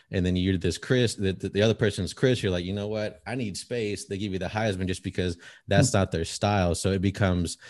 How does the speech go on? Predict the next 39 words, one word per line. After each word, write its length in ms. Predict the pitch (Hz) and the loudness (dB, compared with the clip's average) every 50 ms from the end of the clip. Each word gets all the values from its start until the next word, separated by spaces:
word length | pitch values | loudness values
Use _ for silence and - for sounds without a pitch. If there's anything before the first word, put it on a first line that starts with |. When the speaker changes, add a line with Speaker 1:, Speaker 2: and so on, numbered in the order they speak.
| - - - _ _ _ - | -20 -20 -20 _ _ _ -4
Speaker 1:
um, 580 | 92 87 87 87 85 82 82 82 80 - - - _ _ _ _ _ _ _ _ _ _ _ _ _ _ _ _ _ _ _ _ _ | -2 0 0 0 0 -2 -2 -4 -6 -8 -10 -14 _ _ _ _ _ _ _ _ _ _ _ _ _ _ _ _ _ _ _ _ _
I 60 | 101 | -4
mean, 120 | 98 95 80 | -4 -4 -4
I'm 80 | 87 | -6
trying 180 | - - 87 82 | -6 -6 -6 -6
to 80 | 73 - _ _ _ _ - | -8 -10 _ _ _ _ -4
put 160 | - - 57 | -4 -4 -2
words 280 | 80 90 90 82 - - | -2 -2 -2 -2 -2 -4
together 560 | 90 85 90 87 85 85 85 85 85 82 - _ | -4 -2 0 0 0 0 0 0 -2 -4 -6 _
off 140 | - 92 - | -2 -2 -2
of 140 | 90 82 - | -2 -4 -6
a, 80 | 85 - - - - | -6 -6 -8 -8 -8
a 80 | - 78 | -8 -6
ted 260 | - - 95 92 - | -4 -2 -2 -2 -2
Talk 200 | - - - - | -4 -6 -6 -6
I 80 | - 78 | -6 -6
saw, 180 | - - 78 85 | -6 -6 -6 -4
but 160 | 85 87 87 | -2 0 4
they 120 | 107 107 | 4 4
say, 160 | - - 110 | 4 4 2
"Be 120 | 95 104 95 | 2 2 0
careful 440 | - - 135 135 139 - 135 135 120 | 0 0 0 0 0 0 0 0 0
not 220 | 101 92 87 - | 0 -2 -4 -4
crushing." 520 | - - 120 113 - - - 71 71 69 - - - - - - - | -2 0 2 2 0 -2 -6 -10 -10 -12 -14 -16 -20 -20 -14 -4 0
Like, 160 | 98 95 92 | 0 2 2
you 140 | 98 101 113 | 4 6 6
have 180 | 120 120 117 - | 6 6 4 4
to 240 | - 113 101 98 - 98 | 4 4 4 4 2 0
accept, 400 | 95 - - - 107 104 - - | -4 -2 0 2 2 2 2 0
acknowledge 600 | 95 92 95 95 98 101 101 98 95 87 80 - | -2 0 2 2 2 4 4 4 2 0 -2 -4
their 260 | 90 85 95 98 101 | -4 0 0 2 2
s-, 200 | 90 - - - - _ - - _ _ _ _ _ _ _ - | 0 -2 -4 -8 -12 _ -14 -16 _ _ _ _ _ _ _ -12
style 440 | - - - 98 98 98 92 90 | -4 0 2 2 2 2 2 0
of 100 | 85 80 | -2 -2
love, 440 | 80 85 85 87 95 104 113 113 - - - - - _ _ - | -2 -2 -2 0 0 -2 -2 -6 -10 -16 -20 -20 -20 _ _ -2
but 140 | 90 85 | 0 2
not 260 | 92 104 95 90 - - | 2 2 2 0 -2 -2
crush 320 | - 117 113 113 - - | 0 0 0 0 0 -2
them 340 | - 107 98 92 87 - | 0 0 2 2 0 -4